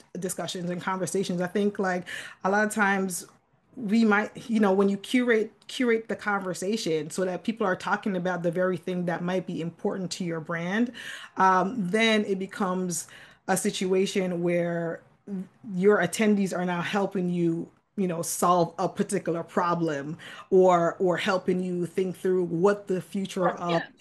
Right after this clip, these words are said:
Speaker 1: the business
Speaker 2: expanding your
Speaker 1: organization could be.
Speaker 2: business, for sure.
Speaker 1: Yeah, yeah.
Speaker 2: No, I love that. So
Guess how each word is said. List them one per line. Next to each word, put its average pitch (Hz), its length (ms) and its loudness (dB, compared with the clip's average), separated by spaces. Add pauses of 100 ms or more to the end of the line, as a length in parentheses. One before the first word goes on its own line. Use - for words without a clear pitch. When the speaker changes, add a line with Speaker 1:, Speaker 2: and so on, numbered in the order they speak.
(300)
Speaker 1:
the 190 80 6
business 180 300 8
Speaker 2:
expanding 185 220 2
your 175 140 4
Speaker 1:
organization 170 260 -2 (120)
could 170 140 0
be. 151 140 -2
Speaker 2:
business, - 200 -10 (120)
for 285 100 -16
sure. 294 300 -12
Speaker 1:
Yeah, 165 200 -2 (300)
yeah. 143 320 -6 (280)
Speaker 2:
No, 190 60 -4
I 175 200 -2
love 180 280 -6
that. 165 260 -6 (160)
So 294 220 2